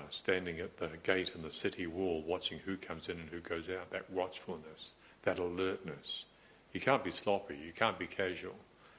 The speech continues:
Mm. And at a time when our society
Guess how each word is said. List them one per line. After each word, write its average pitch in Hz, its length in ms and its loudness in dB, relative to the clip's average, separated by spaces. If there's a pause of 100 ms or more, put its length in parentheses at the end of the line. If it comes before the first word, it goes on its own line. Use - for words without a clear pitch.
(600)
Mm. 90 380 -2
And 95 80 6
at 90 140 6
a 82 100 2
time 101 360 4
when 82 140 -2
our 85 260 0 (100)
society 85 840 0